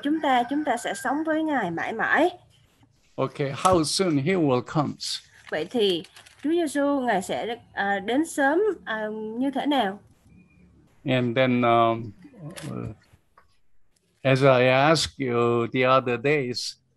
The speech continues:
Speaker 2: do you really waiting for him?
Speaker 1: Và giống như tôi đã hỏi các anh chị em ngày hôm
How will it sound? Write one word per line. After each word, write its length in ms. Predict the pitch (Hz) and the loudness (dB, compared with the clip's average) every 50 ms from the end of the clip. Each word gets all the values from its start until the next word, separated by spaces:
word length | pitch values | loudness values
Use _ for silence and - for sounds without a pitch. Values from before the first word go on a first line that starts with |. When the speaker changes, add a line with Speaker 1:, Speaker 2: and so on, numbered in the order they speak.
| _ _ _ _ _ _ _ _ _ | _ _ _ _ _ _ _ _ _
Speaker 2:
do 80 | - 170 | 2 4
you 240 | 180 180 170 160 147 | 6 6 6 4 4
really 500 | 147 156 180 196 185 165 143 131 131 127 | 4 4 4 4 4 2 0 -2 -2 -2
waiting 500 | 127 135 151 165 165 156 151 147 135 120 | 0 2 2 4 4 2 2 0 -2 -2
for 180 | - - 139 131 | -4 -4 -4 -2
him? 440 | 127 143 156 151 135 117 107 107 101 _ _ _ _ _ _ _ _ _ _ _ _ _ _ _ _ | 0 2 2 2 0 -4 -8 -10 -14 _ _ _ _ _ _ _ _ _ _ _ _ _ _ _ _
Speaker 1:
Và 200 | 202 175 170 156 | 0 0 0 0
giống 260 | 156 196 226 285 330 | 0 0 0 2 2
như 100 | 330 302 | 2 2
tôi 160 | - 269 254 | 2 0 2
đã 140 | 233 202 214 | 2 2 2
hỏi 240 | 262 262 - - - - | 2 2 0 0 0 0
các 80 | 349 | 0
anh 180 | 320 269 254 262 - | 2 2 2 2 0
chị 80 | 214 - | -2 0
em 260 | - 233 247 262 247 | 0 2 2 2 2
ngày 160 | 233 202 - | 0 0 0
hôm 180 | - 240 247 | -2 -2 -2